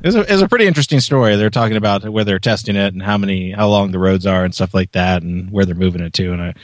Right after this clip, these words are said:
I, I forget all the details. It was either in, like, Sweden or Japan or something like that. But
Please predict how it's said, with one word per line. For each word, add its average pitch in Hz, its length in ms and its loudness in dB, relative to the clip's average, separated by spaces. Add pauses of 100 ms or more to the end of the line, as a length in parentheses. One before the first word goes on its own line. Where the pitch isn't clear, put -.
(300)
I, 113 200 0
I 113 40 0
forget 143 220 2
all 123 120 4
the 110 60 2
details. 104 440 0
It 107 60 -2
was 98 280 -4
either 104 260 2
in, 92 80 -4
like, 90 200 -2
Sweden 98 280 0
or 92 60 0
Japan 90 400 0
or 87 60 0
something 82 220 -4
like 85 160 -4
that. 82 260 -6
But 117 140 -14